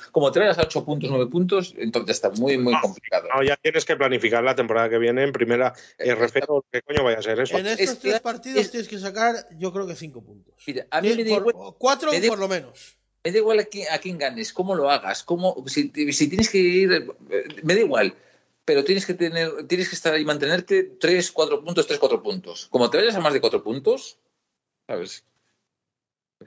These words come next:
Speaker 1: Porque yo firmo ya llegar a la
Speaker 3: Como,
Speaker 1: última jornada.
Speaker 3: como, como mucho, como mucho te puedes ir a seis, ¿eh? Pero no más.
Speaker 1: Buah, a mí seis me parece que es excesivo. Me
Speaker 3: No,
Speaker 1: parece que es
Speaker 3: porque, porque bueno, porque luego, pero el Racing luego tiene partidos jodidos y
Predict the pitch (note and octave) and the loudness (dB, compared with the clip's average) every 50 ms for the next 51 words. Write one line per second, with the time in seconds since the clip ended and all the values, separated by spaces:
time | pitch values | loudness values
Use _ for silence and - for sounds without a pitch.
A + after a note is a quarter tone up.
0 | _ _ - F3+ E3+ - B2+ C#3 C3 - A#3+ G#3+ D3+ C3+ C3+ B2+ A#2+ A2+ A#2+ A#2+ | _ _ 0 0 2 4 4 2 2 2 2 2 4 4 6 6 6 6 4 4
1 | A2+ - G#2 G2+ - G#2+ - - G#3+ - - - - F#3 F#3 F3+ F3 F3+ F#3+ G#3+ | 2 2 0 -2 0 0 0 2 0 0 0 -4 -6 -4 -4 -4 -4 -4 -4 -4
2 | G#3 G#3+ B3 - - F3+ F3+ F3 F3 F3+ G3 G3+ A3+ G#3 G#3 G#3 G3+ F#3+ - - | -4 -4 -6 -6 -6 -4 -4 -4 -2 -4 -4 -6 -6 -4 -2 -2 -2 -2 -2 -4
3 | F#3+ F#3 E3 - - D#3+ C#3+ C#3 C#3 - F3 F3+ F#3+ _ _ _ - B2+ A#2+ B2 | -4 -4 -4 -4 -6 -10 -10 -12 -14 -16 -18 -20 -20 _ _ _ -18 -16 -14 -12
4 | C3 C#3 C3+ B2 A#2 - - - - _ _ _ A#2 G#2 G2 G2 A2 B2 C3 C3 | -12 -12 -12 -14 -16 -18 -20 -20 -20 _ _ _ 0 2 2 2 0 0 -4 -6
5 | - D3+ C3 - D3+ D3+ C#3+ C#3+ C#3 B2+ B2+ A#2+ B2+ B2 B2 G#2 - G2 - - | -4 -4 -2 -2 -2 -2 0 2 0 0 0 -2 -6 -6 -6 -8 -10 -12 -14 -12
6 | F#2+ E2+ E2 - _ _ _ _ - A#2 A#2 C#3 C#3+ C#3 C3+ B2+ A#2+ - E3 D#3+ | -14 -14 -16 -18 _ _ _ _ -6 -2 2 4 4 4 4 4 2 0 -2 -6
7 | D3+ E3 F3+ F3 E3+ F3+ F3 E3+ D#3+ E3 F3 F#3 G3 F#3+ F#3 D#3 D3+ D#3+ D3 E3+ | -8 -8 -8 -8 -8 -10 -12 -10 -8 -4 -2 0 0 0 -2 -4 -8 -10 -8 -4
8 | F3 F3 F#3+ G3 F#3 D#3+ F3+ E3+ D#3+ D#3+ D#3+ D#3+ D#3+ D#3 E3+ G3 G#3 - A3 G#3+ | -2 -2 -2 -2 -4 -4 -6 -6 -4 -4 -4 -4 -6 -4 -2 -4 -2 -2 -4 -2
9 | G#3 G3+ G3+ G3+ G3 F3+ F#3+ F#3+ F#3 E3+ F3+ E3+ F3 - F#3 F3+ E3+ E3 - - | 0 0 0 0 0 -2 -4 -4 -4 -4 -4 -6 -6 -8 -8 -6 -6 -8 -8 -10
10 | D3 D#3 E3 F#3+ G3+ G3+ F#3 F3+ F3+ F3 E3+ D#3 - D#3+ D#3 D3+ | -8 -6 -4 -4 -2 -2 -2 -2 -2 -2 -4 -6 -8 -14 -16 -16